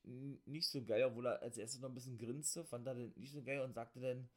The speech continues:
hatte, äh, und sagte dann, dass, äh, dass jeder bestechlich sei, was der Million Dollar Man immer sagte, überhaupt nicht stimme. <laughs> Dann ist er abgehauen, Olle Ca-, Cameron Grimes.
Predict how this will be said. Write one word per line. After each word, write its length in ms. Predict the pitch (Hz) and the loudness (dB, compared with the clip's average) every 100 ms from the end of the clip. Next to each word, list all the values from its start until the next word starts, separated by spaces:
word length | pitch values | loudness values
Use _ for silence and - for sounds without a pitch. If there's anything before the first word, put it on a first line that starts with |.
| _ _ _ _ _ | _ _ _ _ _
hatte, 800 | - 113 123 120 117 - 113 110 | -12 -2 2 2 0 -2 -2 -4
äh, 180 | - - | -6 -10
und 60 | 110 | -6
sagte 300 | 110 113 117 | -4 -4 0
dann, 400 | 113 113 113 98 | 2 2 0 0
dass, 340 | 104 104 - | 2 4 2
äh, 540 | 92 104 101 98 98 95 - _ _ _ _ _ | 2 -2 0 0 -2 -4 -10 _ _ _ _ _
dass 220 | 110 - | 4 6
jeder 220 | 110 120 120 | 6 4 4
bestechlich 520 | 113 - 123 131 117 | 6 6 6 2 0
sei, 160 | 117 | 2
was 140 | 113 107 | 2 -2
der 80 | 110 | -2
Million 260 | 107 113 | 0 0
Dollar 220 | 107 110 | 0 0
Man 200 | 113 110 110 _ _ - | 0 -2 -4 _ _ -8
immer 160 | 113 107 | -4 -2
sagte, 380 | 95 95 - - | -2 -4 -6 -8
überhaupt 580 | 107 95 104 - - _ | -6 -2 -2 -2 -10 _
nicht 140 | 107 - | 6 8
stimme. 420 | - 98 98 95 _ - - - - - _ _ - | 8 0 -8 -10 _ -20 -20 -20 -20 -20 _ _ -6
<laughs> 300 | - - - | -2 -2 -6
Dann 280 | 180 120 127 | -2 0 0
ist 160 | 139 131 | 6 10
er 60 | |
abgehauen, 500 | 110 - 110 110 104 | 10 8 2 4 2
Olle 220 | 85 104 | -2 -4
Ca-, 180 | - - - _ _ | -6 -10 -14 _ _
Cameron 400 | - 104 104 104 | -8 -6 -4 -6
Grimes. 320 | 92 92 98 | -2 -2 -2